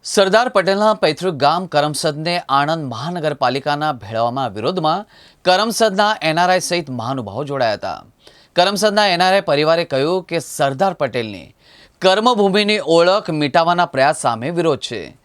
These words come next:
તેમના ગામના નામને નકશામાંથી કાઢી નાખવાનો પ્રયાસ થઈ રહ્યો છે, તેનો અમે વિરોધ કરી રહ્યા છે અને સરદાર સન્માન સંકલ્પ સમિતિના આંદોલનને ટેકો આપીએ છીએ. કરમસદ એન આર આઈ દીકરીએ કહ્યું કે સરદાર પટેલની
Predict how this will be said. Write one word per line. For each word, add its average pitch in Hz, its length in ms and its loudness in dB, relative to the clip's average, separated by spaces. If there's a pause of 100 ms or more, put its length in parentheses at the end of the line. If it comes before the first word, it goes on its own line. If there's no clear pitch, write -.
(340)
તેમના 190 220 2
ગામના 190 440 2
નામને 180 360 2
નકશામાંથી 165 600 -2
કાઢી 135 320 -2
નાખવાનો 135 400 -2
પ્રયાસ 110 320 -4
થઈ 151 160 -4
રહ્યો 107 180 -6
છે, 85 360 -10 (120)
તેનો 107 180 -4
અમે 165 340 -2 (260)
વિરોધ 170 320 2
કરી 131 220 -2
રહ્યા 107 200 -2
છે 85 280 -10 (420)
અને 208 160 2
સરદાર 175 440 2
સન્માન 180 380 0
સંકલ્પ 175 460 -2
સમિતિના 151 440 -4
આંદોલનને 139 580 -6
ટેકો 143 320 -4
આપીએ 107 380 -2
છીએ. - 240 -16 (680)
કરમસદ 220 560 2
એન 185 160 2
આર 202 100 4
આઈ 214 120 2
દીકરીએ 170 380 -2
કહ્યું 170 420 2
કે 190 160 -2
સરદાર 170 440 2
પટેલની 165 460 -2